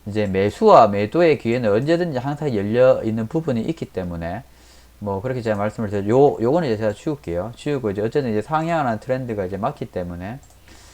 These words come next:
상향하는 트렌드를 이제 보시는 게 맞습니다. 자, 뭐 카카오도 여기서 뭐 짤막하게 마무리하겠습니다. 카카오도 뭐 제가 뭐 사실상 거래가 이제 종료됐다 그렇게 보셔야 되고, 이제 여기서부터는 이제 스타일에 따른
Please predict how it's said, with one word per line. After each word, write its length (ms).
상향하는 440
트렌드를 380
이제 120
보시는 400
게 120
맞습니다. 560
자, 140
뭐 140
카카오도 520
여기서 320
뭐 120
짤막하게 540
마무리하겠습니다. 840
카카오도 680
뭐 220
제가 460
뭐 300
사실상 380
거래가 400
이제 140
종료됐다 840
그렇게 320
보셔야 360
되고, 300
이제 180
여기서부터는 600
이제 120
스타일에 540
따른 420